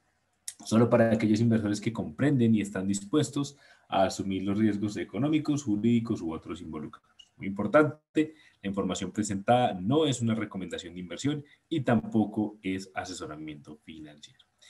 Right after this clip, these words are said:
Dicho esto, vámonos a nuestro M T cuatro de Tickmill. Quiero que empecemos con la primera operación que planteamos el día jueves. Si lo recuerdan, creo que la programamos en vivo.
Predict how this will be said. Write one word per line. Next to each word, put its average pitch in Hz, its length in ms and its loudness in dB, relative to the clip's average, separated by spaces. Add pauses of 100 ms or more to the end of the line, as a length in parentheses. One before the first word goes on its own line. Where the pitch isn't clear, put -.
(280)
Dicho 110 300 0
esto, 143 480 -2
vámonos 85 460 -12
a 90 100 -12
nuestro 80 340 -16
M 78 200 -14
T 95 200 -10
cuatro 87 360 -8
de 80 80 -10
Tickmill. 123 500 -4 (540)
Quiero 113 260 2
que 123 100 -2
empecemos 98 580 -4
con 117 140 -4
la 104 120 -2
primera 87 320 -6
operación 95 420 -6
que - 100 -12
planteamos 78 720 -10
el 87 140 -10
día 78 220 -12
jueves. 147 600 -2
Si - 160 -20
lo 80 80 -12
recuerdan, 82 580 -12
creo 85 220 -14
que - 80 -14
la 87 140 -8
programamos 76 580 -12
en 82 140 -18
vivo. 175 340 2